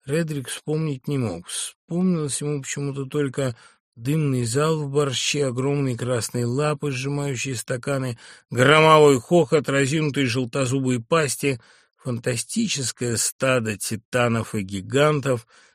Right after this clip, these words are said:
собравшихся на водопой. Одно из самых ярких воспоминаний детства — первое посещение борща.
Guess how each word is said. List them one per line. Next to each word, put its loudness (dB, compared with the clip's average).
собравшихся 0
на 0
водопой. 0
Одно 0
из 0
самых 0
ярких 0
воспоминаний 2
детства — 4
первое 4
посещение 0
борща. -2